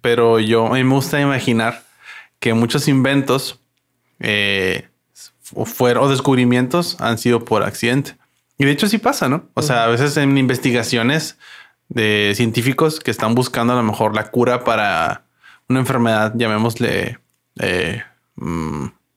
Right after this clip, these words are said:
Speaker 1: eh, el sida.
Speaker 2: Ok.
Speaker 1: No sé, están buscando la cura, pero en el camino de la investigación descubren otra cosa que no esperaban descubrir.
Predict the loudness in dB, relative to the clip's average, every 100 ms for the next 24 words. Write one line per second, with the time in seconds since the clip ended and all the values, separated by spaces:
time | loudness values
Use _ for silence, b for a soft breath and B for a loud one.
0 | _ B B B B -14 -12 -10 -4 -4
1 | -4 -6 -4 -2 0 0 0 -2 _ _
2 | -6 -4 -2 -4 -4 -6 -2 -2 0 0
3 | 0 2 2 0 B B B -4 0 2
4 | 0 2 2 2 2 2 2 0 2 0
5 | 2 0 2 0 0 0 2 0 -2 -2
6 | 0 0 0 -2 -2 0 2 0 0 0
7 | 0 0 -2 -4 -2 0 0 -4